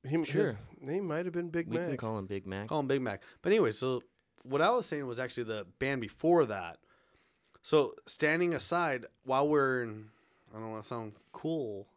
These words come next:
Speaker 3: to everyone out there, but we were V I P.
Speaker 1: Ooh.
Speaker 3: We
Speaker 2: Wow.
Speaker 3: were V I P, guys.
Speaker 2: Wow.
Speaker 3: Yes. We were very important people that day. Anyways, while you're watching from the side, there was this guy playing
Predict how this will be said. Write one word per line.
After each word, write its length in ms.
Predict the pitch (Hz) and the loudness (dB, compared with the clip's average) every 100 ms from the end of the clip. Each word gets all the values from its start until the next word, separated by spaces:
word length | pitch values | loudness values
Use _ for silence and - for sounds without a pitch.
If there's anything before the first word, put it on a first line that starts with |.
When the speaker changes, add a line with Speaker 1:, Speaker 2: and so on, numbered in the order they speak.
| _ - | _ -14
Speaker 3:
to 100 | 113 | -12
everyone 360 | 107 107 107 | -10 -12 -10
out 160 | 107 107 | -10 -10
there, 160 | 113 113 | -8 -6
but 220 | 107 95 | -8 -4
we 120 | 139 | -2
were 180 | 170 139 | 2 2
V 240 | 107 120 127 | 0 0 0
I 140 | 107 | 0
P. 380 | - 120 90 - _ - | -4 -6 -6 -12 _ 6
Speaker 1:
Ooh. 880 | 185 233 233 208 180 151 139 127 120 127 | 8 10 10 10 10 8 6 2 2 4
Speaker 3:
We 200 | 175 214 | 6 8
Speaker 2:
Wow. 140 | 180 | 10
Speaker 3:
were 220 | 185 202 | 12 12
V 260 | 160 170 180 | 10 6 6
I 140 | 160 | 6
P, 240 | 147 175 147 | 4 2 2
guys. 640 | 110 98 92 101 - - | 2 0 -2 -6 -8 -6
Speaker 2:
Wow. 300 | 85 82 76 82 _ | -4 -4 -6 -12 _
Speaker 3:
Yes. 400 | - 113 98 - - - - _ - | -4 -4 -4 -10 -20 -20 -20 _ -4
We 80 | 127 | 0
were 60 | |
very 240 | 123 143 160 | 4 4 4
important 340 | 160 165 147 | 4 0 0
people 280 | - 185 139 | 0 0 2
that 200 | 113 107 | -2 -2
day. 220 | 110 95 - - - - _ | -4 -8 -10 -18 -20 -20 _
Anyways, 520 | 180 226 151 92 92 - _ _ _ - _ _ _ _ _ _ _ _ | 2 4 4 0 -8 -14 _ _ _ -20 _ _ _ _ _ _ _ _
while 140 | - 170 | 2 6
you're 140 | 208 | 6
watching 320 | 160 180 196 | 6 4 2
from 160 | 175 170 | -2 -2
the 80 | 139 | -2
side, 400 | - 196 156 117 | 2 4 4 4
there 120 | 160 | 4
was 120 | 180 | 4
this 160 | 180 143 | 0 -4
guy 380 | - 147 175 - | -4 -2 -2 -4
playing 680 | - 160 151 127 117 110 | -6 -2 -2 -2 -4 -6